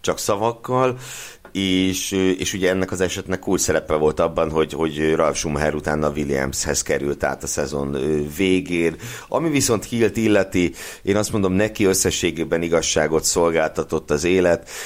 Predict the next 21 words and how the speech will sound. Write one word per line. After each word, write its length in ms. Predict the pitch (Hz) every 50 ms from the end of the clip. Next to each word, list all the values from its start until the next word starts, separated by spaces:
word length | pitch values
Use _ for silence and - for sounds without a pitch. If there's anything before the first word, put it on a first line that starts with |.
| - -
hiszen 220 | - - - 98 95
azok 300 | 107 120 117 120 107 107
után, 280 | 104 - 98 92 90
hogy 180 | 85 85 82 78
világbajnokként 1120 | 101 110 110 98 92 87 85 78 92 87 85 82 82 80 - - - - 80 80 78 78
nagyon 340 | 85 80 82 85 82 80 76 - - - - - - -
méltatlan 560 | 95 95 95 90 - 92 85 - 87 80 78
körülmények 560 | - 90 80 80 78 78 80 78 78 78 -
között 280 | - 82 76 80 76 -
kellett 380 | - 80 76 78 76 - -
távozni 480 | - 85 78 78 80 85 80 78 82 78
a 60 | 76
Williams-től, 840 | 76 90 95 98 98 95 90 85 82 - - - 85 82 80 76 - - - - - - - -
és 80 | - -
azok 280 | 80 110 113 113 104
után, 220 | 107 92 92 85 85
hogy 140 | 85 82
kilencvenhétben 720 | - - 101 92 90 85 - - 87 85 85 82 76 85 80
a 60 | 78
Hungaroringen 720 | 87 87 85 87 85 85 85 82 80 80 78 78 80 78
ő 240 | 78 78 78 76 -